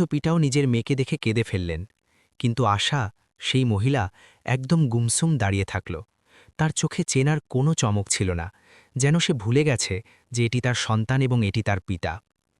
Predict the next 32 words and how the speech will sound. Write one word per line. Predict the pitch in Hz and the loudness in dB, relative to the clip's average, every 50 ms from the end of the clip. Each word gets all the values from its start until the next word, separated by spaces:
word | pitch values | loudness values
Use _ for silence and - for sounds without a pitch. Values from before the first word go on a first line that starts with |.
| _ _ _ _ _ - | _ _ _ _ _ -8
বৃদ্ধ | 117 117 139 151 139 143 | -4 -2 -2 0 0 2
মানুষটি | 165 165 160 160 170 160 - - 156 | 2 4 4 4 2 2 2 0 0
বিবেকের | 120 110 107 110 - 120 113 | 0 0 0 0 0 -2 -2
দিকে | 113 113 - 110 | -2 -2 -2 -2
তাকালেন | - 101 92 - 104 101 117 135 156 - - - - - _ - | -4 -4 -2 -2 0 0 0 0 -2 -4 -10 -20 -20 -20 _ -6
এবং | - 127 127 135 127 | -4 -2 0 0 0
সজল | - - 117 113 113 135 139 | 0 0 0 0 2 0 0
চোখে | 131 - 131 - - | 0 -2 -2 -2 -2
বললেন, | 117 104 104 104 107 107 95 87 95 - _ _ _ _ _ _ - | 0 2 2 2 2 0 0 -2 -6 -10 _ _ _ _ _ _ -6
"বাবা, | 101 104 104 104 117 110 95 - _ _ _ _ _ _ - | -2 0 0 2 2 0 -2 -4 _ _ _ _ _ _ -4
অনেক | - 123 143 175 180 - | 0 2 2 2 2 0
অনেক | 180 170 175 143 | 0 -2 -2 -2
ধন্যবাদ। | 123 98 101 113 110 104 92 87 82 82 110 - _ _ _ _ _ _ _ _ _ - | -2 0 0 2 2 0 0 -2 -4 -6 -8 -12 _ _ _ _ _ _ _ _ _ -2
তোমার | - 131 139 143 143 | 0 2 2 2 2
জন্য | 139 156 156 160 156 | 2 2 2 2 2
আজ | 139 131 123 127 | 2 2 0 0
আমরা | 120 123 127 131 | 0 2 2 2
আমাদের | 131 135 131 139 131 | 0 0 0 0 0
মেয়ে | 117 107 104 110 117 127 | 0 0 0 2 2 2
এবং | 127 127 131 135 | 2 0 0 -2
তার | 131 - 127 | -2 -2 -4
ছেলের | 123 - - - 117 117 127 117 | -4 -4 -4 -2 -2 -2 -2 0
দেখা | 104 107 95 - - | 0 -2 -2 -2 -4
পেলাম। | 95 - 92 90 85 82 - - _ _ _ _ - - - - - | -4 -4 -4 -4 -4 -6 -10 -16 _ _ _ _ -20 -20 -20 -14 -6
আমরা | - 127 135 143 165 | -2 0 0 2 2
একে | 160 147 139 - 170 | 2 2 2 2 2
আমাদের | 156 143 147 135 156 | 2 2 2 2 2
সাথে | - - - 117 - - 147 | 0 0 0 -2 -2 0 2
নিয়ে | 135 113 104 92 | 2 2 2 2
যাব | 95 92 98 120 147 - _ - _ _ - | 0 0 0 0 -2 -4 _ -18 _ _ -4
এবং | - 131 135 143 147 | -2 0 2 2 2
এর | 151 | 2